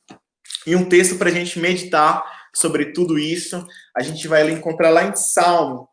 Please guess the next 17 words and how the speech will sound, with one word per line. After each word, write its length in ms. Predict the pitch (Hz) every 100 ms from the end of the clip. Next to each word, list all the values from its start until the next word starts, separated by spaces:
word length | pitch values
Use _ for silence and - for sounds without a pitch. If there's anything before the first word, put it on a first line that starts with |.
| -
trinta 340 | 185 254 240
e 140 | 208
nove, 580 | 139 139 156 165 170 175 - _ _ _
versículo 480 | - 165 170 160 156
treze 280 | 175 185
a 40 | 180
dezoito, 480 | 156 127 147 160 160
também 200 | 151 160
um 60 |
salmo 340 | 156 156 151 139
muito 240 | 180 185
conhecido 480 | 180 151 - 151 143
que 60 |
fala 180 | - 139
assim 280 | 139 - 147
pra 180 | 151 151
gente: 440 | 131 120 - -